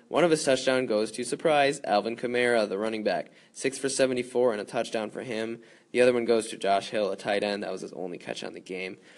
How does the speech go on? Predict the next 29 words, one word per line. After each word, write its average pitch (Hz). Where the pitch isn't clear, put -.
So -
not 107
really 101
much 92
of -
note 92
there. 104
Michael 127
Thomas, 120
six 123
for -
ninety-one. 120
Uh, -
Coby 175
Fleener 156
actually 113
got 101
ninety-one 107
yards 104
as 95
well. 104
He 107
was 98
five 107
for 101
ninety-one. 104
Uh, -
surprisingly, 123
well, 117